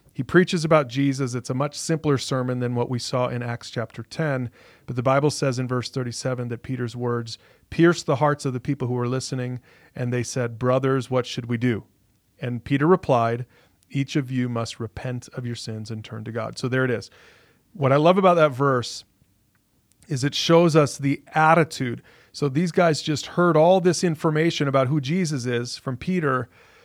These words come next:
but it didn't just stop at information. They weren't just like, "Sign us up for this class. This is great. We wanna learn more."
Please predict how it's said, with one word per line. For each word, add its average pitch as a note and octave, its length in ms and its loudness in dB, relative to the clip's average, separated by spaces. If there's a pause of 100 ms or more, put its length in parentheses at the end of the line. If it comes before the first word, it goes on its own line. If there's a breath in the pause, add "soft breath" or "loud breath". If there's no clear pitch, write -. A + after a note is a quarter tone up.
(260 soft breath)
but D3+ 360 2
it D3 180 -6
didn't F3+ 220 4
just D#3 240 0
stop D#3 360 0
at C#3+ 80 -2
information. C3+ 720 -2
They C3+ 100 0
weren't D3+ 240 0
just C#3 220 -4
like, C3 240 -2
"Sign E3 320 -2
us D#3 120 -2
up D#3 140 0
for C#3+ 120 -4
this C3+ 180 -4
class. C3 400 -2
This - 200 -10
is C3 140 -8
great. B2+ 300 -4
We C3 100 -2
wanna B2+ 260 -2
learn A#2+ 240 -4
more." A#2+ 360 -2